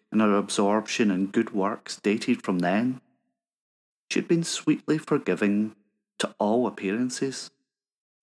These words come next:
Now, as he stood there under the mistletoe, with a ridiculous paper cap on his head, he marvelled how he could have been so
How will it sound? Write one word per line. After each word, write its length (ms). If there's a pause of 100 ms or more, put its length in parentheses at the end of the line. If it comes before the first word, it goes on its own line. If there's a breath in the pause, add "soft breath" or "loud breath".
(460)
Now, 400 (680)
as 120
he 60
stood 460
there 320
under 300
the 80
mistletoe, 680 (560)
with 200
a 40
ridiculous 720
paper 400
cap 400
on 80
his 160
head, 440 (500)
he 80
marvelled 760
how 360
he 80
could 160
have 120
been 140
so 300